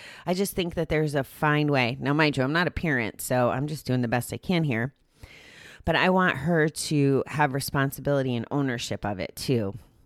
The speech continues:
I've often heard stories of people, you know, that do have the parents that send them to college. And, and I see it in,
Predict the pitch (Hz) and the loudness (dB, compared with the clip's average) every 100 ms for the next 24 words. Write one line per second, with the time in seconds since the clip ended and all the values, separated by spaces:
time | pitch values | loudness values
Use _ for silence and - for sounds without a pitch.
0 | _ _ _ _ - - 147 143 147 160 | _ _ _ _ -14 -4 4 6 6 2
1 | 143 147 135 - 143 139 143 135 131 - | 0 0 0 0 2 4 4 0 -2 -6
2 | 165 - 139 131 123 117 113 - 160 165 | -6 0 0 2 0 0 -2 -2 2 2
3 | 135 - - 131 131 - 123 135 135 131 | 2 -2 -2 0 0 -2 -6 -2 0 -2
4 | 131 131 131 131 127 123 - - - - | -4 -6 -2 2 2 0 -6 -18 -20 -20
5 | - - 165 170 - 160 147 - 190 180 | -16 0 2 2 -2 0 0 0 2 6
6 | 143 - 143 | 6 4 0